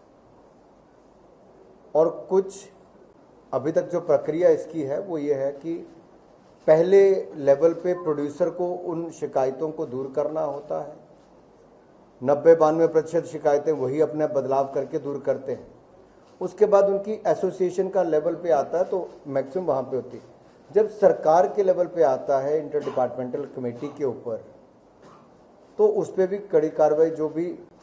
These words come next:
नियम के अनुसार वो करने का हम लोग करते हैं। लेकिन ये कहीं ना कहीं शिकायतें पिछले कुछ समय में बढ़नी शुरू हुई और डिपार्टमेंट इसको बड़ा गंभीरता के साथ ले रहा है।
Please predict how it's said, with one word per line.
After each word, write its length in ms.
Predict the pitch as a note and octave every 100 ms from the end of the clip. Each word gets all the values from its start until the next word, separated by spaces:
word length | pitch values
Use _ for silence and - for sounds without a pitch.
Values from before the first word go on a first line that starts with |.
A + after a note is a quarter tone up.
| C#3
नियम 240 | C3 D3
के 140 | D3 D#3+
अनुसार 280 | C3+ D#3+
वो 100 | A3+ -
करने 260 | C3+ C3 C3+
का 140 | D3
हम 140 | B2
लोग 160 | D3+ -
करते 280 | C3 A2+ B2
हैं। 180 | G#2+ - - - - - - - _ _ _ _ C#3
लेकिन 340 | F#3 G3+ A3+
ये 60 | G#3+
कहीं 280 | F#3+ F3+ G#3
ना 80 | G#3
कहीं 220 | G#3 G3+
शिकायतें 600 | - D3+ D3+ D3+ G3 F#3+
पिछले 240 | D3+ E3 E3
कुछ 200 | E3 -
समय 240 | D3 D#3
में 160 | F#3 C3+
बढ़नी 320 | B2+ C#3+ C#3
शुरू 220 | C#3 B2+
हुई 200 | G#2+ - - - _ _ _ _ _ _ _ _ -
और 160 | E3 D#3+
डिपार्टमेंट 560 | E3 D3+ D3+ D3+ F#3+
इसको 200 | F3+ G3
बड़ा 180 | F3 F3
गंभीरता 540 | - C#3 B2+ C#3 - E3+
के 140 | E3+
साथ 240 | E3+ E3
ले 120 | D#3 C3+
रहा 140 | B2+
है। 200 | B2 D#3